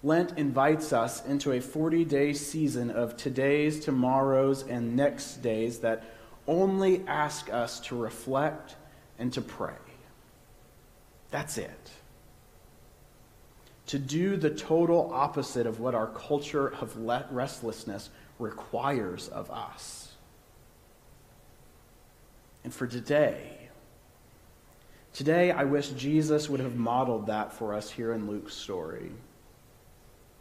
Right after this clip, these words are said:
I wish that when faced with real threat, he would have prioritized himself over his schedule.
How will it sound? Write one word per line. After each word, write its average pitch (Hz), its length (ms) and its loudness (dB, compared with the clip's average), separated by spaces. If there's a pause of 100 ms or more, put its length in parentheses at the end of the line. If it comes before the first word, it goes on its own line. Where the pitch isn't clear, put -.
(500)
I 135 80 0
wish 170 360 4
that 135 240 2
when 139 140 2
faced 170 440 2
with 131 260 0
real 143 320 2
threat, 120 580 0
he 143 80 -2
would 135 140 0
have 127 160 -6
prioritized 123 840 2
himself 107 600 0
over 107 240 -4
his 98 200 -10
schedule. - 640 -10